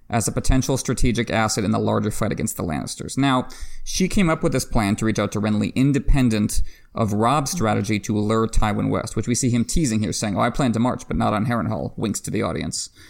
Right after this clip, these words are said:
As such, Robb doesn't think he needs Renly to hurry north and lure Tywin out of Harrenhal for him, which was the plan Catelyn proposed to the Blackfish at the end of Catelyn one. So that's not what Robb needs Renly for.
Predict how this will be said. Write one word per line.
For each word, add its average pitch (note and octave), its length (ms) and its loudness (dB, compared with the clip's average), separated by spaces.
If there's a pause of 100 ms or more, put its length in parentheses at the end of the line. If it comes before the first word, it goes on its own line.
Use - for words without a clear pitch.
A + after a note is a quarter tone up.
(600)
As C3+ 200 0
such, F3 560 0
Robb D#3+ 400 2
doesn't E3 260 2
think C#3+ 200 2
he C3 160 0
needs B2+ 260 2
Renly A2+ 360 2
to A2 180 0
hurry A2 360 0
north A#2 440 2
and G#2+ 160 -2
lure A2 240 0
Tywin G#2+ 320 0
out F#2 80 -2
of - 80 -8
Harrenhal A2+ 420 -2
for - 140 -4
him, F#2 260 -4
which D#3 280 2
was A2+ 260 2
the - 60 -2
plan G#2 400 0
Catelyn A2 340 -2
proposed A2 360 -2
to G#2 60 -8
the - 80 -4
Blackfish A2+ 400 -4
at G#2 80 -8
the G#2+ 80 -4
end G#2+ 120 -2
of - 80 -10
Catelyn A2+ 360 -6
one. G2 220 -6
So - 80 -10
that's A#2 180 -4
not C3 160 0
what A#2 140 -2
Robb A#2 340 0
needs A2+ 400 2
Renly G#2+ 360 -2
for. - 320 -8